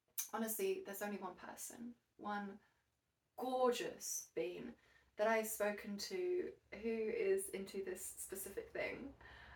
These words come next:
Um, so I thought I'd share <laughs> it with all of you and, um,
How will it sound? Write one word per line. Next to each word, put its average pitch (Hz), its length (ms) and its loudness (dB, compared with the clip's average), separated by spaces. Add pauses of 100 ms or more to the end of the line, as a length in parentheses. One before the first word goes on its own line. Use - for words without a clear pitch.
(100)
Um, 202 760 2 (540)
so - 340 12
I 220 100 12
thought 233 220 12
I'd 214 180 12
share 247 380 12
<laughs> - 60 12
it - 160 12
with 240 120 6
all 262 200 6
of 233 100 4
you 254 360 4
and, 262 420 4
um, 269 680 4